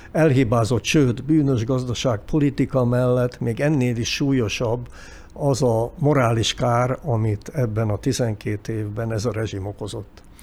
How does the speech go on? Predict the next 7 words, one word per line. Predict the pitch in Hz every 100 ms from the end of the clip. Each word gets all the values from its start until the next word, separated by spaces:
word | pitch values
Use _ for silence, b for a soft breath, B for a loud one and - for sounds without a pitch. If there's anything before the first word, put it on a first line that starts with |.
| B B B -
Az | 190 185
a | 190
fajta | 156 160 143 139 123 - 131 120 113 107 - B B -
tulajdonképpen | 214 240 170 139 135 117 - 127 120 - 131 123 120 117 107 - B B B - - - - -
korlátlan | 185 202 151 123 - 123 110 113 107 - - - - - -
erőszak, | - 165 160 139 127 - 127 117 110 - 113
nihilizmus, | 143 139 120 120 107 123 110 107 110 -